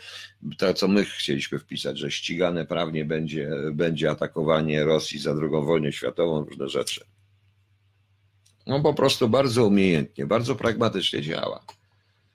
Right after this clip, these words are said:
w ten sposób. I tutaj trzeba go podziwiać w tym układzie za jego skuteczność, prawda? E, to nie jestem sam myk, czasy się zmieniły.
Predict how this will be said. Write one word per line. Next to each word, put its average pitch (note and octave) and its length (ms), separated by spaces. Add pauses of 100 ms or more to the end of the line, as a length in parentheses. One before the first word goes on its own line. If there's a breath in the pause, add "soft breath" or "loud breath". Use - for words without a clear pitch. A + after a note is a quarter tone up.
(120)
w - 60
ten D#2 120
sposób. - 420
I G2+ 60
tutaj B2+ 240
trzeba B2 280
go B2+ 120
podziwiać C#3+ 600 (160)
w - 40
tym C2+ 180
układzie C#2+ 580
za F2 320
jego F#2+ 280
skuteczność, - 760 (160)
prawda? - 340 (1900)
E, F2 440
to C#3 180
nie D#3 120
jestem D3 340
sam C#3 280
myk, B2+ 260
czasy A#2+ 300
się F2 160
zmieniły. C2 520